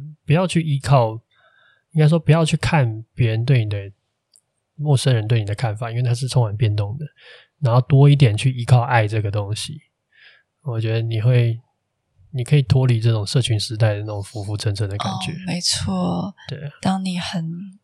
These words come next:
Speaker 2: 在意观看数，或者是
Speaker 1: 嗯。
Speaker 2: 你得不到那种，那种心，从心灵
Speaker 1: 嗯。
Speaker 2: 由生的安稳的感觉。
Speaker 1: 对。对啊，所以譬如说
Speaker 2: 这可能要感受一下。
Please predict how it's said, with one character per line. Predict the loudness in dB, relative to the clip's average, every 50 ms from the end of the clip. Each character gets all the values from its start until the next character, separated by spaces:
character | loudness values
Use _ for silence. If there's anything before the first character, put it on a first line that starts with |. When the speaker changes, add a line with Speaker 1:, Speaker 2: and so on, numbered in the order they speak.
| _ _ _ _ _ _
Speaker 2:
在 | -6 -4 -2 -2 -2 -2 -2 -4
意 | -4 -4 -4 -4 -4 -6 -8 -10 -12 -12 _
观 | -4 -2 -2 -2 -2
看 | -4 -6 -6 -4 -2 -2 -2 -4
数， | -6 -4 -2 -2 -2 -2 -2 -2
或 | -2 -2 -2
者 | -2 -2
是 | -2 -4 -2 -2 -2 -2 -4 -6 -8 -16 -20 -20 -20 -20 -20 -20 _ _ _ _ _ _ _ _ _ _ _ _ _ -2
Speaker 1:
嗯。 | 0 0 0 0 -4 -8 -16 _ _ _ _ _ _ _ _ _ _ _ -20 -8 -6
Speaker 2:
你 | -4 -4 -4 -4
得 | -6 -6 -4 -4
不 | -4 -4
到 | -4 -4 -4 -4 -6
那 | -6 -6 -6 -6
种， | -6 -6 -6 -6 -6 -8 -10 -10 -14 -18 _ _ _ _ _ _ _ _ _ _ _ _ _ _ _ _ _ _ _ _ -6
那 | -4 -4 -4
种 | -4 -4 -6
心， | -6 -6 -6 -8 _ _ _ _ _ _ _ _ _ _ _ _ _ -14 -10
从 | -6 -4 -2 -2 0
心 | 0 0 0 0 -2 -4 -4 -4
灵 | -6 -4 -4 -4 -4 -6 -4 -4 -6 -6 -8 _ _
Speaker 1:
嗯。 | 0 2 2 2
Speaker 2:
由 | 2 0 0 0 -2 -2
生 | -2 -2 -2 -2 -2 -2
的 | -2 -4
安 | -4 -6 -6 -6 -6 -6
稳 | -6 -6 -6 -6 -6 -8
的 | -10 -6 -4
感 | -2 -2 -2 -4 -8 -8 -8
觉。 | -8 -8 -8 -10 -12 -14 _ _ _ -20 -20 _ _ _ _ _ _
Speaker 1:
对。 | -4 -2
对 |
啊， | -2 -4 -6 -8
所 | -6 -4 -4
以 | -4 -6
譬 | -6 -4 -2 0
如 | 0
说 | 0 0 0 0
Speaker 2:
这 | 0 0
可 | 0 -2
能 | -2 -2
要 | -4 -4 -6
感 | -6 -6 -6 -4
受 | -4 -4 -4 -4 -4 -6
一 | -6
下。 | -8 -10 -10